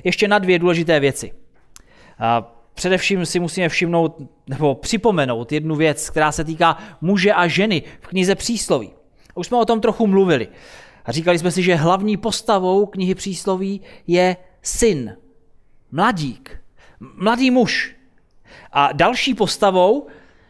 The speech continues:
je žena. Žena, která chce získat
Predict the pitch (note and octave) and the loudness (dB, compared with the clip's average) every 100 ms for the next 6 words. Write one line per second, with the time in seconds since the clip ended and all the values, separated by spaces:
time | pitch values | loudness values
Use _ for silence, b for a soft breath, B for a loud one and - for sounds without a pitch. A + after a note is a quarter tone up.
0 | B G3+ A#3 C4 B3 C#3 - - _ _ | B 0 2 4 2 0 -8 -20 _ _
1 | _ _ - B B B B2+ F3+ G#3+ A#3+ | _ _ -20 B B B 0 2 2 2
2 | G3+ F#3 F3 F#3 E3 A#3 - G#3+ | 2 2 2 0 0 0 0 0